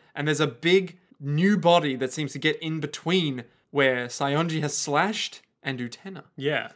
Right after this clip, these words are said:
Speaker 1: And there's a lot of flashbacks to the scene with Utena in the coffin and, like, Saionji just being there and Kiryu just playing
Speaker 2: With
Speaker 1: with
Speaker 2: the
Speaker 1: her
Speaker 2: hair.
Speaker 1: hair. And then we get flashes of everyone's faces. We see
Speaker 2: And Kiryu has been struck in the back by a sword.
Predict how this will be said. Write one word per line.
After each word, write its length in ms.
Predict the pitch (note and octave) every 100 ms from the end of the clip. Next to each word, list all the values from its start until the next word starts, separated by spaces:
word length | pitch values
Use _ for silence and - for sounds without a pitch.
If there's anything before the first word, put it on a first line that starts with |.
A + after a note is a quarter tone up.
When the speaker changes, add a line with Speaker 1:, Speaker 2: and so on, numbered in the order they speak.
| _
Speaker 1:
And 120 | -
there's 100 | C#3
a 40 | C#3
lot 80 | C#3+
of 80 | -
flashbacks 760 | G3+ F#3+ F3+ F3+ E3+ E3 -
to 300 | - C#3 C3
the 100 | B2 B2
scene 340 | - C3+ C3
with 100 | B2
Utena 400 | B2 A#2+ C3+ B2+
in 60 | A#2+
the 40 | A#2+
coffin 420 | C3+ B2+ - A#2+
and, 200 | A#2 A2+ _ _
like, 140 | B2
Saionji 460 | - C3 C3+ B2+ B2
just 200 | C3 A#2+
being 240 | D3 C#3 C3+
there 320 | C3+ C3 C3
and 160 | A#2+
Kiryu 400 | - B2 B2 A#2+ A#2+
just 160 | A#2 - _
playing 180 | - C#3+
Speaker 2:
With 80 | C3
Speaker 1:
with 80 | C3+
Speaker 2:
the 60 |
Speaker 1:
her 80 | B2+
Speaker 2:
hair. 80 | C3 B2+
Speaker 1:
hair. 60 | - _ _ _
And 120 | C#3+
then 80 | D3+
we 60 | D3+
get 240 | E3 E3
flashes 520 | - E3 D#3+ D3 D3+
of 60 | C#3+
everyone's 360 | D3 C#3+ C3+
faces. 640 | - G#3+ G#3+ A3 G#3+ G#3+ - _ -
We 100 | C#3+
see 360 | - F#3 D#3+ C#3+
Speaker 2:
And 80 |
Kiryu 580 | - A#3+ C#4+ G3+ C3 A#2+ - _ _
has 80 | B3
been 100 | D3+
struck 320 | - G#3+ G3
in 120 | E3
the 80 | C3
back 400 | A2+ F#3 A2+ -
by 160 | F3+ A#2
a 80 | B2+
sword. 480 | - G3 C#3+ A2+